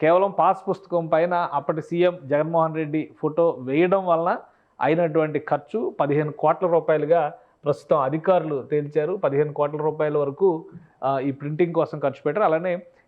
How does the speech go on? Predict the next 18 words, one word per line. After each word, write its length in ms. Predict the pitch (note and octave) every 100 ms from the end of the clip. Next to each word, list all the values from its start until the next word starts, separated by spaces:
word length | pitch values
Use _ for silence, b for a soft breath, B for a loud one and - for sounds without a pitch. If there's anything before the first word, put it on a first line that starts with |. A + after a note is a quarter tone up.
| -
కేంద్రం 380 | F3+ G#3+ A#3+ G#3+ F#3+
చెప్పినటువంటి 760 | E3+ F3 E3 F3 F3 G#3+ A3+
భూముల 520 | G3+ C#3 E3+ F#3 F#3 E3 C#3+
రీసర్వే 600 | D#3 F#3 F#3+ E3 E3 D#3+
ప్రక్రియని 580 | D3+ C#3 D#3+ D3 F3
స్థిరీకరించాలనేటువంటి 1160 | G#3 D#3 D#3+ E3 D#3+ D#3 D#3 D3+ C#3+ C#3 C#3 C3+
మాటని 500 | B2+ B2+ D3 E3 F3+
ఒక 180 | D#3 -
అవకాశంగా 680 | G#2+ C#3 F3 G#3 G3+ F#3+ E3
ఉపయోగించుకోవడం 680 | C#3+ D3 C3+ - C#3 C3+
ద్వారా 180 | C3 G3
గత 220 | F#3+ C#3+
ప్రభుత్వం 640 | D3 D3 D3 E3 E3+ C#3 E3 b b b b -
సర్వే 280 | D3 F#3 G3+
రాళ్లు 300 | F#3 F3+ F3
పాతేటువంటి 680 | D#3 D#3+ E3+ E3 E3 D#3
ప్రక్రియ, 380 | D3+ D3 D#3+ F3+
అలానే 500 | G#3 D#3 D#3 E3+